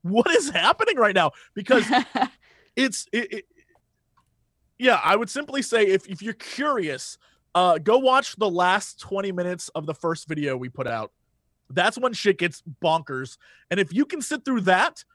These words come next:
Speaker 1: then you can handle the rest. But if you can't make it through that twenty minutes, you're gonna, like, it, it, there's one, one scene, you go into a shower, you turn the shower, uh, f-, handle, and everything becomes bright red and, like, gross,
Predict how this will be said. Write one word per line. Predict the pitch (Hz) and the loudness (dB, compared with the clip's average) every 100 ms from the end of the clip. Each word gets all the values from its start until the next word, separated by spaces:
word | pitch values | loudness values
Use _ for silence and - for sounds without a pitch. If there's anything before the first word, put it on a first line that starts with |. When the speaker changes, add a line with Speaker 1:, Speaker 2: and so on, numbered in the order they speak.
| _ - | _ -8
Speaker 1:
then | 196 | -6
you | |
can | 208 202 | -4 0
handle | 185 165 | 0 -2
the | 139 | -4
rest. | 123 - - | -6 -8 -4
But | 175 | -4
if | 190 | -2
you | 294 | -4
can't | - 320 233 | -2 -4 -2
make | 233 269 | -4 -4
it | |
through | 240 240 | -2 -2
that | 220 | 0
twenty | 233 226 | -2 -4
minutes, | 208 226 226 | -2 -2 -4
you're | 196 | -12
gonna, | 240 233 180 _ _ - | -12 -12 -14 _ _ 0
like, | 196 - _ _ _ _ _ _ _ _ | 0 -2 _ _ _ _ _ _ _ _
it, | 226 - | -8 -6
it, | 214 - _ - | -8 -8 _ -6
there's | 247 185 | -6 0
one, | 254 294 269 | 0 0 -2
one | 196 262 302 | 0 2 2
scene, | - 254 | -8 -8
you | 208 | -2
go | 196 214 | 0 0
into | 247 - 233 220 175 | -2 -6 -4 -4 -2
a | 175 | -4
shower, | - 196 185 135 131 - _ _ | 0 2 2 0 -4 -8 _ _
you | 180 | -14
turn | - - 233 269 247 | -8 2 4 4 0
the | |
shower, | 226 - 208 208 208 190 160 | -2 2 4 4 4 2 2
uh, | 151 147 143 - _ _ | 0 0 -2 -6 _ _
f-, | - _ 175 | -20 _ -2
handle, | 170 160 156 - - - | 0 0 -2 -4 -20 -2
and | 220 | 2
everything | 214 240 285 | 2 0 -2
becomes | 247 214 | -4 -6
bright | 151 165 190 - | -4 4 4 4
red | 180 175 196 175 | 2 4 4 0
and, | 175 | 0
like, | 170 160 - _ 170 160 | 0 0 -6 _ -18 -14
gross, | 147 165 170 220 - - | -8 2 4 4 0 -12